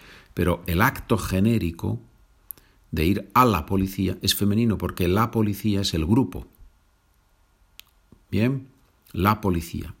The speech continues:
el grupo. Es posible que un policía recibió a Susana, es posible que una policía recibió a Susana. No lo sabemos, pero ella fue a la policía. Cuidado con este falso amigo. Policía,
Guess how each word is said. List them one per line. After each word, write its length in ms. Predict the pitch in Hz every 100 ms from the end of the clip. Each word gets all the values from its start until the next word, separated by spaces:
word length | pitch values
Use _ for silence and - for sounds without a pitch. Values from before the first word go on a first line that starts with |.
| -
el 140 | 80
grupo. 360 | 95 92 71 - - - -
Es 80 |
posible 580 | - 90 127 147 135 170
que 360 | - 90 90 - _ _
un 200 | 139 143
policía 600 | - 87 78 - 87 85 -
recibió 480 | 123 82 - 78 82
a 40 |
Susana, 460 | 76 98 104 95 95
es 140 | 95 -
posible 460 | - 90 92 90
que 200 | 87 - -
una 360 | 170 110 73
policía 580 | - 85 85 82 80 78 - _ _ _
recibió 420 | 87 85 - 73
a 40 | 71
Susana. 400 | - - - -
No 120 | 80 92
lo 100 | 82
sabemos, 520 | 82 73 62 76 -
pero 320 | 82 78 76
ella 280 | 98 95 95
fue 300 | - 101 104 -
a 140 | 127 117
la 180 | 85
policía. 520 | - 69 64 - - - _ - - - - - - - - - - - - _ _
Cuidado 420 | - 82 92 113 117
con 180 | 92
este 220 | 101 - 95
falso 460 | - 107 104 -
amigo. 480 | 98 113 101 73 69
Policía, 840 | - 76 73 - 110 120 127 143